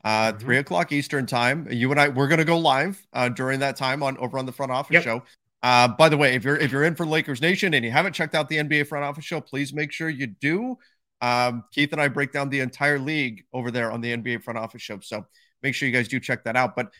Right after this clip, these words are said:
Speaker 1: I, I do wanna address this because people are, this, we started to, and look, Keith, we started to hear, I texted this to you last night. We were starting to hear behind the scenes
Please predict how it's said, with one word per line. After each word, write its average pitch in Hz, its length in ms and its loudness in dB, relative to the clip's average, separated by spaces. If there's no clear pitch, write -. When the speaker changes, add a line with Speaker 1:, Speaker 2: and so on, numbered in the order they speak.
Speaker 1:
I, 160 140 6
I 175 120 8
do 190 120 0
wanna 285 200 -2
address 143 280 0
this 117 240 -6
because 147 320 -2
people 226 300 -6
are, 143 340 -2
this, 240 400 2
we 170 300 0
started 156 440 -2
to, 139 140 -2
and 127 160 -4
look, 117 160 -4
Keith, 139 200 -4
we 131 180 -4
started 147 340 -6
to 120 60 -4
hear, 120 480 0
I 185 120 8
texted 147 420 -4
this 120 200 -8
to 120 80 -10
you 113 100 -6
last 107 320 -8
night. 104 320 -8
We 131 100 0
were 127 100 0
starting 139 380 0
to 127 80 0
hear 117 500 -4
behind 117 300 -4
the 113 60 -6
scenes 117 580 -2